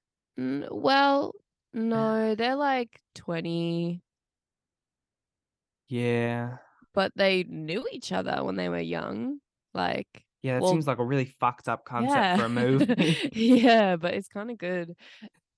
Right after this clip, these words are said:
Speaker 2: Like
Speaker 1: It
Speaker 2: you
Speaker 1: was
Speaker 2: said, I
Speaker 1: kinda
Speaker 2: kind of
Speaker 1: good.
Speaker 2: enjoyed it,
Speaker 1: <laughs>
Speaker 2: to be
Speaker 1: I
Speaker 2: honest.
Speaker 1: kind of actually was entertained.
Speaker 2: <sighs>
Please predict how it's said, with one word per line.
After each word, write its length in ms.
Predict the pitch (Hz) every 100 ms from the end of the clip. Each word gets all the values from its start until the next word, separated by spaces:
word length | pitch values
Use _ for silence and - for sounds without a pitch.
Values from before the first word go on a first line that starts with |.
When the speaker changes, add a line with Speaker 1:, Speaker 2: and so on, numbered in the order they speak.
| -
Speaker 2:
Like 100 | 196
Speaker 1:
It 0 |
Speaker 2:
you 60 |
Speaker 1:
was 100 | 185
Speaker 2:
said, 120 | 170 165
I 100 | 135
Speaker 1:
kinda 80 | 175
Speaker 2:
kind 120 | 165
of 60 | 151
Speaker 1:
good. 60 |
Speaker 2:
enjoyed 380 | 139 131 135 160
it, 140 | 139
Speaker 1:
<laughs> 20 | 113
Speaker 2:
to 180 | 226 208
be 100 | 233
Speaker 1:
I 60 |
Speaker 2:
honest. 320 | 233 233 -
Speaker 1:
kind 120 | 190 233
of 60 |
actually 380 | 196 208 - 196
was 240 | 185 175
entertained. 760 | 180 175 175 196 214 247 -
Speaker 2:
<sighs> 60 | -